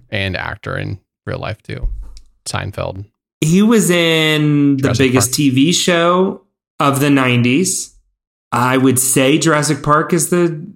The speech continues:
Speaker 2: at least in the top three best movies of the nineties, or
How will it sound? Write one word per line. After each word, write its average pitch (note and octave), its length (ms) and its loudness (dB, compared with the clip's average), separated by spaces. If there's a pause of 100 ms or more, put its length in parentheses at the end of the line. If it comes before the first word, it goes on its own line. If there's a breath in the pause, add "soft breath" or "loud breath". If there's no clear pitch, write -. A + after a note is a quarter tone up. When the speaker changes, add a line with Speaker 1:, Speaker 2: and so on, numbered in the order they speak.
(500)
Speaker 2:
at D3 100 0
least G#3 260 4
in E3 100 2
the C#3+ 60 2
top - 340 0
three C#3 480 2
best A#2+ 320 -2
movies A#2 640 0
of A#2+ 140 -2
the A#2 80 0
nineties, A2 500 0
or C3+ 260 -4